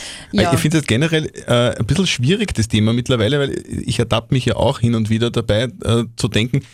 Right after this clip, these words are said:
Speaker 1: irgendwie so ein iPhone war schon was, was Schönes, gell? Es schaut schon super aus, wenn's da unter die, die neue Werbung, weißt du? Und ich glaub, die machen das ja absichtlich, dass in der Werbung das total geil ausschaut, oder?
Speaker 2: Ja, natürlich.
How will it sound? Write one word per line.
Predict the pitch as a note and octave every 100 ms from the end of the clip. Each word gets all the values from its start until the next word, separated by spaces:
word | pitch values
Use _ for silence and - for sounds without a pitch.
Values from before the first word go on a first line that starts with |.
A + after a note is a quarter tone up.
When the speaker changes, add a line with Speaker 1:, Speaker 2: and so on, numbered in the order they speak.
| - -
Speaker 1:
irgendwie | G#2 G#2+
so | G2+
ein | - -
iPhone | - D3
war | A2
schon | C3
was, | G#2 - -
was | - - A2
Schönes, | A#2 G2+ F#2
gell? | C#3 E3
Es | -
schaut | E3 F3+
schon | G#2
super | - A2+ -
aus, | - A2+
wenn's | A2+
da | B2
unter | A2+ A2+
die, | A2+
die | G#2+ G2
neue | D#2 F#2 G2
Werbung, | A#2+ E3+ D#3+
weißt | B2+
du? | C#3+ - -
Und | B2+ A2
ich | B2
glaub, | G2+ A#2+
die | D3+
machen | B2+ C3 C3
das | A2+
ja | -
absichtlich, | F#2 - D#3 -
dass | D3+ B2
in | A#2
der | G#2
Werbung | F#2+ A2+ C3+
das | B2+
total | - - F#2
geil | G#2+ F#2
ausschaut, | F#2+ G#2+ -
oder? | A2 D#3+ D3+
Speaker 2:
Ja, | E3
natürlich. | D#3 -